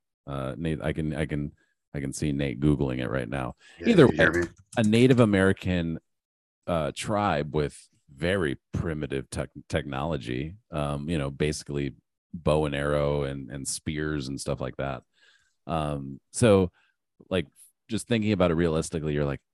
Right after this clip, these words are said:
Speaker 1: "How the hell can these people take on a predator, man?" <laughs>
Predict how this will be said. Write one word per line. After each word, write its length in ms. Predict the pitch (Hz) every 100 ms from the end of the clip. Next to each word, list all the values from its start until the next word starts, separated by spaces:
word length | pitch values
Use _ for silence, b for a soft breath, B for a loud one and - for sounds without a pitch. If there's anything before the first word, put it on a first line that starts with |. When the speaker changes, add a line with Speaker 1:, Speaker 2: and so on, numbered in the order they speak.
| _
Speaker 1:
"How 280 | - - 240
the 180 | 104 64
hell 360 | - 110 98 92
can 180 | 87 78
these 200 | 80 71
people 360 | - 78 67
take 300 | - 78 71
on 160 | 65 60
a 80 | 50
predator, 600 | - - 65 64 53 53
man?" 400 | 60 62 69 110
<laughs> 80 | -